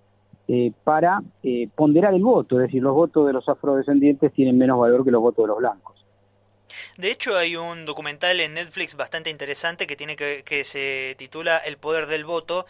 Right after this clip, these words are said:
Speaker 2: que habla justamente de esto que vos decís, la dificultad que tienen ciertos sectores, eh, que incluso hasta está reflejada en el mismo sistema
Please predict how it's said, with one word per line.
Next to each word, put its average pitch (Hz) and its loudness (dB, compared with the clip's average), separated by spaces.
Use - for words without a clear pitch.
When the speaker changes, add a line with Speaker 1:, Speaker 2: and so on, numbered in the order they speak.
Speaker 2:
que 160 -2
habla 170 0
justamente 170 -8
de 165 -2
esto 156 -8
que 147 -10
vos 156 -2
decís, 151 -8
la 151 0
dificultad 180 -8
que 214 -8
tienen 208 -10
ciertos 202 -4
sectores, 214 -4
eh, 156 -4
que 156 -4
incluso 190 -4
hasta 156 -2
está 175 -2
reflejada 180 -2
en 147 -8
el 143 -10
mismo 170 -14
sistema 170 -6